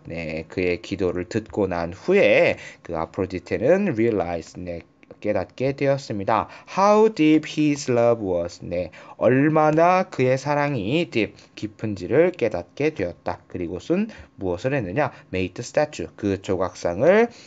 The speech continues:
become a real woman입니다. 네, made, 여러분 사역동사 배웠던 거 기억나죠? 네, 뭐뭐하게, 네, 시키다의 뜻을 갖고 있는, 네, 여기 목적어,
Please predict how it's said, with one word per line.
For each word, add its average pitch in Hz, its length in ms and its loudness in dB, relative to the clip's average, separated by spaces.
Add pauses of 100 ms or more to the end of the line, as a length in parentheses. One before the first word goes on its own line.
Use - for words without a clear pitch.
(120)
become 104 460 -2 (120)
a 87 80 0
real 147 540 4
woman입니다. 104 880 -2 (280)
네, 87 440 0 (320)
made, 139 540 2 (580)
여러분 104 320 0
사역동사 160 960 2
배웠던 139 400 0
거 147 420 6
기억나죠? 143 800 2 (240)
네, 90 480 0 (640)
뭐뭐하게, 143 920 2 (1500)
네, 78 200 -14
시키다의 135 1040 2
뜻을 127 220 -6
갖고 - 320 -6
있는, 107 600 0
네, 82 260 -6
여기 80 220 -8
목적어, 160 800 2